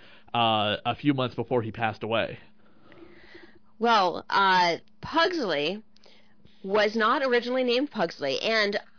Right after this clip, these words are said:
Speaker 2: aside from what a lot of people may believe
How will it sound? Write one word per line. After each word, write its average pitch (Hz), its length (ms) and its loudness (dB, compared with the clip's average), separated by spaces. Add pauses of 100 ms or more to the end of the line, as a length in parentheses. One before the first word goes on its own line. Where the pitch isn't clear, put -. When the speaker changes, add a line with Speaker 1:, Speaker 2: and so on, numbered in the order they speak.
(100)
Speaker 2:
aside 302 520 0 (160)
from 254 460 0 (500)
what 214 420 2
a 226 100 0
lot 226 340 2
of 202 260 -2
people 190 560 0 (280)
may 208 360 2
believe 185 720 0